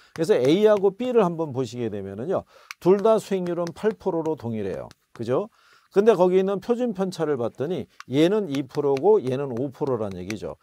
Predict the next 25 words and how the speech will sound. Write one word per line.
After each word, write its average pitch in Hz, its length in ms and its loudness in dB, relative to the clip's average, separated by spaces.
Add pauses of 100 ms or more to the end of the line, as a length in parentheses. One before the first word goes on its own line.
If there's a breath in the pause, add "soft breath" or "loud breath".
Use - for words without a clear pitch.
(180 soft breath)
그러니까 202 280 4
얘가 185 280 6
이 165 180 0
프로란 156 480 -2
얘기는 143 340 0 (340 soft breath)
팔 254 260 2
프로에서 208 800 2
벗어날 185 480 0
가능성이 131 540 -8
이 117 180 -6
프로. - 280 -12 (460 soft breath)
안 165 240 0
되면 185 340 6
육 135 180 -4
프로, 208 300 4
잘 123 240 -2
되면 127 240 -2
십 - 200 -16
프로. - 240 -14 (380)
근데 196 220 8
얘가 180 340 6
편차가 208 420 0
오 139 140 4
프로라는 131 400 -2
얘기는 131 260 -2